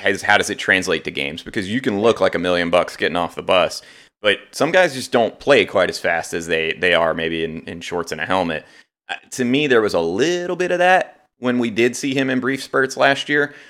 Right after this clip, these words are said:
but it was so limited that it's really hard to say. I mean, when you're only getting a couple snaps here and there,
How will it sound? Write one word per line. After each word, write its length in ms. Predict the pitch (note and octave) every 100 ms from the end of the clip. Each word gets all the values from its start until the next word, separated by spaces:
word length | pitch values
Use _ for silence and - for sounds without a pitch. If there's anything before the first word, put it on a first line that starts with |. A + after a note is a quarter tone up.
| _ -
but 220 | B2 A2
it 100 | B2
was 180 | A2 -
so 200 | C#3 G2+
limited 420 | G#2 A2 F2 E2+
that 140 | F2
it's 160 | F2 -
really 240 | A2 G2
hard 180 | F2+ E2+
to 60 | D#2
say. 260 | - C#2+
I 40 | D#2
mean, 200 | E2+ F2+
when 100 | G2+
you're 160 | G#2+
only 220 | F#2+ G2
getting 220 | F#2 F2+ D#2+
a 40 |
couple 280 | - G2 -
snaps 420 | - F#2 F2+ -
here 220 | - G2
and 120 | F2
there, 360 | F2+ F#2 F2 E2